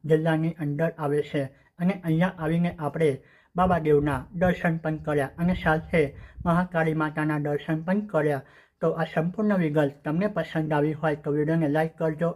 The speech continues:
અને તમારા મિત્ર સાથે પણ શેર કરજો, કારણ કે એ લોકો પણ આ લોકેશન જોવે અને અહીંયા સુધી પહોંચી શકે. તો વીડિયો પસંદ આવ્યો હોય તો વીડિયોને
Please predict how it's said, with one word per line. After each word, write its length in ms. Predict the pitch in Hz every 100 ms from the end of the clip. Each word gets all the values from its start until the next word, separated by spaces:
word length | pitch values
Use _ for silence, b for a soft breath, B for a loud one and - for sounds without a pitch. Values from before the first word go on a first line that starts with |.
| -
અને 200 | 185 - B B B -
તમારા 320 | 196 190 185
મિત્ર 320 | 202 - 170 -
સાથે 340 | 156 151 160 160
પણ 180 | 185 -
શેર 160 | 165 151 151
કરજો, 320 | 147 139 143 135 b b -
કારણ 320 | 165 185 190
કે 120 | 175 151 -
એ 180 | 175 170
લોકો 280 | 165 165
પણ 220 | 180 170 170
આ 100 | 160 156
લોકેશન 520 | 151 156 156 156 143
જોવે 180 | 151 160 165 165
અને 140 | 170 156 -
અહીંયા 340 | 151 180 190
સુધી 280 | 170 156 160 139 B B -
પહોંચી 380 | 170 170 160 -
શકે. 320 | 147 147 139 135 b b b
તો 80 | 165 131 - -
વીડિયો 220 | 165 196
પસંદ 360 | 185 160 165 160
આવ્યો 140 | 165 165
હોય 120 | 160 151
તો 80 | 147
વીડિયોને 320 | 151 156